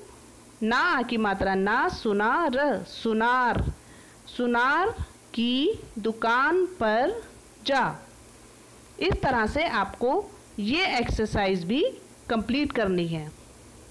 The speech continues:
So students, ये थी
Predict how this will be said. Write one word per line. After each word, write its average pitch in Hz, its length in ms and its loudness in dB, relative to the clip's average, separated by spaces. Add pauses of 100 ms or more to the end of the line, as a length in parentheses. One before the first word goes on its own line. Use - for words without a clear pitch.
(1300)
So 285 220 2
students, 320 540 -2 (720)
ये 285 200 0
थी 330 460 0